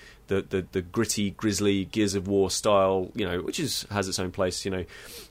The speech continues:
that realistic, grizzled s-, kind of stuff. Um, but a lot of the games, yeah, felt, felt colourful and, and as if they were experimenting with the art style and,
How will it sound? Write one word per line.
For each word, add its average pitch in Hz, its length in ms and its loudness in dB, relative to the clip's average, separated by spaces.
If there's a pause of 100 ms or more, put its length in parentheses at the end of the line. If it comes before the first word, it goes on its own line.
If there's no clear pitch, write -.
(120)
that 110 200 4
realistic, 110 640 4
grizzled 98 520 2
s-, - 320 -6 (300)
kind 101 140 -4
of 95 80 -4
stuff. - 380 4 (400)
Um, 113 340 4 (360)
but - 140 2
a 139 40 8
lot 147 340 6
of 208 100 0
the 165 60 -2
games, 127 260 2
yeah, 131 140 4
felt, - 340 2 (360)
felt - 460 -2
colourful 135 540 6
and, 107 140 0
and 110 220 -2
as 110 160 -2
if 123 120 -4
they 123 80 2
were 117 120 2
experimenting 139 680 2
with 117 100 -2
the 110 140 -4
art 180 240 0
style 117 520 2
and, 101 140 0